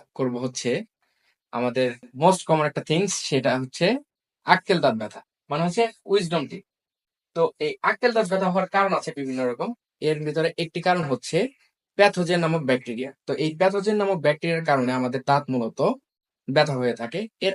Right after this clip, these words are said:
আরেকটি রিজন রয়েছে, সেটি হচ্ছে আক্কেল দাঁত বা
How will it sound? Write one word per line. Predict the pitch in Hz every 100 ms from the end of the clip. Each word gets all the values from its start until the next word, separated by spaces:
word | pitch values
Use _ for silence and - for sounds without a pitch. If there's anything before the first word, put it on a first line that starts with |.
| -
আরেকটি | 185 220 - 220
রিজন | 165 156 151
রয়েছে, | 123 120 120
সেটি | 220 147 131 143
হচ্ছে | 131 - 190 262 _ _ _ -
আক্কেল | 160 - 196 185
দাঁত | 175
বা | 156